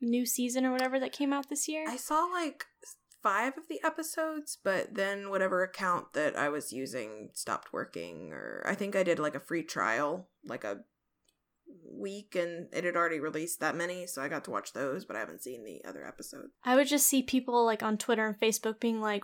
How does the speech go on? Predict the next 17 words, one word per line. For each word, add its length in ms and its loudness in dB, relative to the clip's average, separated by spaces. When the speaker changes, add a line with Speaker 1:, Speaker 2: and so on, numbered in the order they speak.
Speaker 1:
"Really, 320 12
Twin 280 6
Peaks?" 500 4
and 100 6
getting 220 12
really 260 8
<laughs> 0 -
mad, 440 0
and 120 -2
I 80 0
got 320 0
worried. 400 -2
I 60 0
was 160 -4
like, 120 -4
"What's 200 0
happening?" 400 2